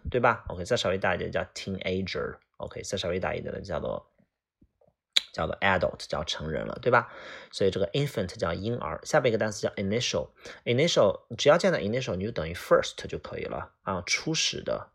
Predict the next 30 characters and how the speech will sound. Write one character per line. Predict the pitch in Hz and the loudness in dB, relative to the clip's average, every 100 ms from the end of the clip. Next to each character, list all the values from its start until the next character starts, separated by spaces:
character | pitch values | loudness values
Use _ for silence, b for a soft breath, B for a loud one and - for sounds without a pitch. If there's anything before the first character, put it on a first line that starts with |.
| _ | _
最 | - 113 | 0 0
初 | - - 123 | 0 0 0
的 | 87 - _ | 0 -2 _
啊， | 92 82 - | -8 -8 -8
initial。 | 90 87 92 - - _ B B B B B | -8 -4 -4 -4 -6 _ B B B B B
下 | - 175 | 6 6
面 | |
一 | 139 | 6
个 | |
单 | 127 | 4
词 | 127 117 | 2 2
叫 | 107 | 2
做 | - | 2
innovation， | 117 117 113 123 151 - 82 - | 2 4 8 6 6 -2 -4 -4
这 | 151 | -2
个 | 151 | -2
词 | - | -2
是 | 117 | -6
个 | 131 | -4
写 | 127 - | -6 -6
作 | - 135 110 | 0 4 4
的 | 92 | 2
词 | - - | -4 -6
汇， | 101 - | -4 -4
叫 | - 92 | -2 -2
做 | 87 | -2
创 | - 151 113 | -2 -2 0
新、 | 101 - 113 107 | -2 -2 -4 -6
革 | - 98 104 | -6 -4 -2
新 | - 131 131 | -2 -2 -4